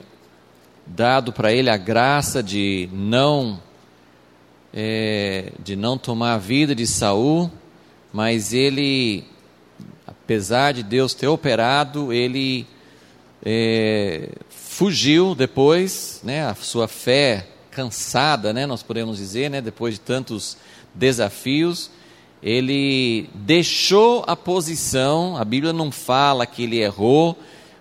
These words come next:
mas nós podemos, é, deduzir das circunstâncias que Deus, é, poderia plenamente ter protegido, Deus poderia ter operado, continuando a protegê-lo na terra de Israel. Ele saiu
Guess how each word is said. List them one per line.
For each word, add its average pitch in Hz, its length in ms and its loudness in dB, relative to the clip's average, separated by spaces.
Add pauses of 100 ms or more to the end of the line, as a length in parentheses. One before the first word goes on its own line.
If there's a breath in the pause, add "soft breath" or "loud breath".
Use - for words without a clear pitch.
(100)
mas 113 760 -4
nós 117 240 -4
podemos, 127 680 -6
é, 98 680 -4 (280)
deduzir 131 720 -2
das 120 160 -2
circunstâncias 123 1120 -4 (720 loud breath)
que - 140 -10
Deus, 127 800 -2
é, 120 400 -2 (100)
poderia 120 380 0
plenamente 147 1040 0
ter 123 240 -4
protegido, 131 1040 -2
Deus 117 280 0
poderia 120 340 -2
ter 139 180 -2
operado, 127 920 0 (640 loud breath)
continuando 123 840 0
a 120 160 4
protegê-lo 131 920 0
na 117 120 -2
terra 123 300 0
de 117 100 -6
Israel. 123 580 2
Ele 135 140 0
saiu 160 920 2